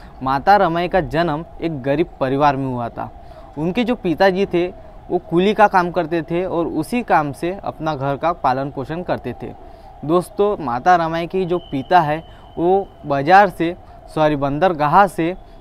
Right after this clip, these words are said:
मछली ढोकर बाज़ार तक लाते थे और उन्हीं से अपने परिवार का पालन पोषण करते थे। दोस्तों, माता रमाई के जो माता पिता है, माता रमाई को बहुत ही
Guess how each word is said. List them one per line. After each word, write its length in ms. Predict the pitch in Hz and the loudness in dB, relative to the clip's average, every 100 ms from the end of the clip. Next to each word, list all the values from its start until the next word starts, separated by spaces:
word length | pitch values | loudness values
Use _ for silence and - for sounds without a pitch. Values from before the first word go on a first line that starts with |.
| - | -8
मछली 380 | 143 151 226 254 | -8 -4 -2 2
ढोकर 300 | 196 180 185 | 2 2 0
बाज़ार 320 | 143 139 190 | 0 4 4
तक 160 | 190 180 | 4 0
लाते 300 | 170 151 170 | 2 2 -2
थे 220 | 160 160 | -2 -6
और 400 | 175 - - 175 | -6 -14 -6 -4
उन्हीं 320 | 156 175 208 | -2 0 0
से 120 | 220 214 | 0 0
अपने 240 | 175 185 | 0 -4
परिवार 420 | 175 147 147 143 | -2 -2 0 0
का 120 | 139 | 0
पालन 340 | 175 131 131 139 | -2 0 -2 -4
पोषण 340 | 135 123 170 | -8 -8 -8
करते 340 | 185 139 123 117 | -4 -4 -4 -8
थे। 120 | 127 98 - - - - - | -10 -14 -20 -20 -20 -14 -4
दोस्तों, 420 | 147 147 - 202 | -4 -4 -2 -2
माता 680 | 147 110 120 180 185 170 151 | -2 -4 2 6 6 6 0
रमाई 380 | 143 139 147 165 | -4 -2 -2 -4
के 200 | 156 160 | -4 -4
जो 120 | 156 | -4
माता 340 | 156 127 131 180 | -4 -4 -2 -2
पिता 300 | 170 156 151 | -2 -2 -2
है, 260 | 139 147 - - - 127 | 0 -4 -8 -18 -10 -4
माता 300 | 135 160 156 | -2 0 0
रमाई 400 | 135 151 170 165 | 0 -2 -2 -2
को 320 | - 151 160 - - | -2 -2 -2 -2 -2
बहुत 280 | 143 175 | 0 0
ही 60 | 180 | 0